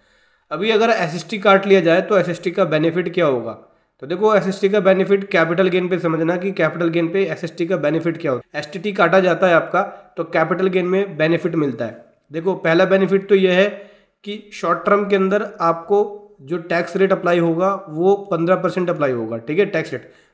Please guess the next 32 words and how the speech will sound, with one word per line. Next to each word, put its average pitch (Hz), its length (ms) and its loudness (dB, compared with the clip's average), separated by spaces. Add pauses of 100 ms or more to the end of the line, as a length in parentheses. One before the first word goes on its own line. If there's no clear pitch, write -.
(120)
normally 147 340 -2
अगर 175 140 0
ब्रैकेट 156 340 -2
देखा 165 220 0
जाए 170 120 2
टैक्स 151 220 -4
का 175 120 -6
तो 175 100 -6
थर्टी 165 280 -2
परसेंट 165 300 -2
का 170 80 0
ब्रैकेट 151 340 -2
होता 143 220 -2
है 190 60 -2 (480)
अगर 170 200 -4 (160)
ज़्यादा 151 320 4
इनकम 165 300 6
हो 135 100 2
जाए 113 140 -2
तो, 101 140 -12 (140)
लेकिन 170 280 2 (480)
शॉर्ट 190 260 0
टर्म 196 160 4
में 196 140 4
आपको 185 300 2
केवल 190 200 2 (300)
पन्द्रह 180 260 0
परसेंट 170 360 -2
ही 208 60 -2 (280)
टैक्स 175 240 -6
लगेगा 160 360 0
अगर 175 440 -2